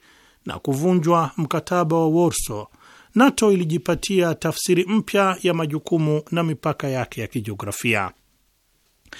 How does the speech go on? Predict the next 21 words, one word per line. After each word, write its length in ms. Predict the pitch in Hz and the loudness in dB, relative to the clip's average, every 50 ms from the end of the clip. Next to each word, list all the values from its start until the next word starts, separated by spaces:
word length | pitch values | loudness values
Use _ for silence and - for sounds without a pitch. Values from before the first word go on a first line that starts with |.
| - - - - - - - | -20 -20 -20 -20 -10 -6 -4
na 80 | 101 | -4
ikaanza 800 | 101 98 - 156 165 180 196 196 196 165 160 190 190 190 190 185 - | -4 -2 2 4 8 8 8 8 8 8 8 8 8 8 8 6 6
sera 400 | - - - 196 190 190 185 180 | 4 4 6 6 6 6 6 6
ya 120 | 180 180 | 6 4
kupanuka 960 | 170 - - 170 135 - - 180 175 170 175 175 185 226 285 - - - 247 226 | 2 0 -2 -4 -4 0 0 0 2 4 4 8 10 10 10 8 8 4 2 2
kuelekea 540 | - - 190 175 165 165 156 - - 165 151 | 4 4 4 6 6 4 2 0 0 0 0
mashariki 800 | 147 143 127 - - 143 139 - 240 - - - 226 220 214 208 | 0 -2 -2 -2 -2 0 2 2 2 2 2 2 4 4 4 2
katika 520 | 208 - 113 104 - 147 151 151 - 180 175 | 0 -4 -6 -2 0 0 -2 0 0 0 0
eneo 420 | 170 175 180 196 202 202 202 202 | 2 2 2 4 4 4 4 4
la 160 | 196 196 196 | 4 4 4
nchi 260 | 202 196 185 - - 185 | 4 2 2 2 0 0
zinazopakana 880 | 160 180 175 170 160 139 123 135 117 - - - - 143 120 113 107 107 | 2 2 0 0 0 0 -2 -4 -4 -4 -6 -4 -4 -4 -4 -4 -6 -8
na 100 | 104 104 | -6 0
Russia. 540 | 117 156 185 180 - - 156 139 117 95 - - _ - - - - - - - - - - | 2 2 4 4 2 2 0 0 0 0 -4 -8 _ -20 -20 -20 -20 -20 -20 -20 -16 -10 -10
Mchakato 540 | 98 - - 139 - - 180 170 - - | 0 4 4 6 8 8 6 6 6 4
wa 60 | 180 170 | 4 4
upanuzi 460 | 160 - 185 180 202 214 196 170 202 | 4 4 6 6 8 6 6 6 4
ulianza 460 | 196 190 196 196 196 196 175 165 190 | 6 6 6 6 6 6 6 6 6
mwaka 320 | 190 190 196 190 - 202 | 6 6 4 4 4 4
elfu 200 | 196 - - - 196 | 2 4 4 4 4
moja 440 | 196 202 196 175 180 196 185 185 | 6 6 6 6 6 4 4 2